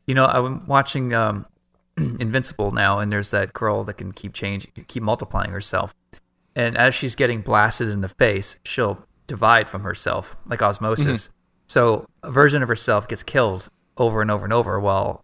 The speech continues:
Speaker 1: the essence of her keeps moving on. But then there's a question of, well, that version of you that was getting killed was still a human being who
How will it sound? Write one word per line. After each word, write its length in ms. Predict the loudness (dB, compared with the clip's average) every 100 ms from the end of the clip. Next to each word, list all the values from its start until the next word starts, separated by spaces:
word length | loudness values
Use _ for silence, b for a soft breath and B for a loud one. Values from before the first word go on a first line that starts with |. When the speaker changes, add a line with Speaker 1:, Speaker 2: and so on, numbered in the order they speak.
| -10
Speaker 1:
the 120 | 0
essence 280 | 0 0 -8
of 100 | -8
her 180 | -4 -6
keeps 340 | -6 -10 -8
moving 260 | -8 -8 -2
on. 320 | -2 -2 -6 _ -20 _ _ _ _
But 140 | -4 2
then 100 | 2
there's 160 | 2 0
a 40 |
question 340 | 2 2 0
of, 180 | -8 -8 _ _ -2
well, 100 | 6
that 260 | 6 6
version 260 | 6 6 6
of 100 | 0
you 160 | 2 2
that 60 |
was 120 | 2 0
getting 240 | -2 -2
killed 320 | 0 2 2
was 120 | -2 -4
still 320 | 0 2 2
a 180 | 0 0
human 360 | 2 2 0
being 340 | 2 2 2 0
who 200 | -2